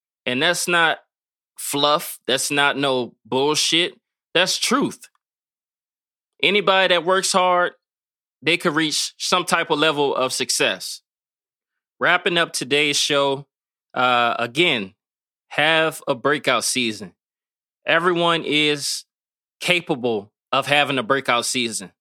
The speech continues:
Those same beliefs that you have in others, have in yourself.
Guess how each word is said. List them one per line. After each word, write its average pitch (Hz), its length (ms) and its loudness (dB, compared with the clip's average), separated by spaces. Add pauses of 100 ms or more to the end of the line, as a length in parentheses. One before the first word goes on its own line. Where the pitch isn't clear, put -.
(520)
Those 131 340 0
same 151 280 2
beliefs 170 680 0
that 123 260 0
you 135 80 -2
have 139 220 2
in 131 100 -2
others, 170 380 0
have 147 240 2
in 147 140 -2
yourself. 127 640 0